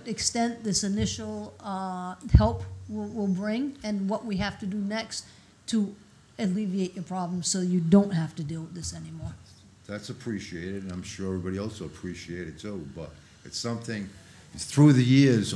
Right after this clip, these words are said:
Speaker 2: every, lot of my neighbors, including myself, have been in front of the, uh, city council at the, uh, citizens' input and has gone nowhere. We've talked to different people who are running for office who come through the neighborhood and say they will address things,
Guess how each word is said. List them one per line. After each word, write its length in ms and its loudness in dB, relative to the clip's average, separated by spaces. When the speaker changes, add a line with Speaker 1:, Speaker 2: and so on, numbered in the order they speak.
Speaker 2:
every, 320 4
lot 220 4
of 100 2
my 140 4
neighbors, 460 2
including 420 0
myself, 540 0
have 140 -6
been 120 0
in 100 -4
front 300 -4
of 100 -4
the, 540 -10
uh, 140 -4
city 300 -2
council 600 -4
at 200 -6
the, 300 -4
uh, 160 -6
citizens' 640 -4
input 420 -4
and 160 0
has 220 -2
gone 360 0
nowhere. 440 2
We've 380 -4
talked 300 -2
to 80 -2
different 420 -4
people 320 0
who 100 0
are 60 4
running 340 4
for 360 -2
office 420 -6
who 100 -6
come 260 2
through 160 -4
the 120 0
neighborhood 500 0
and 100 -2
say 220 -4
they 120 -2
will 120 -2
address 480 -4
things, 380 -4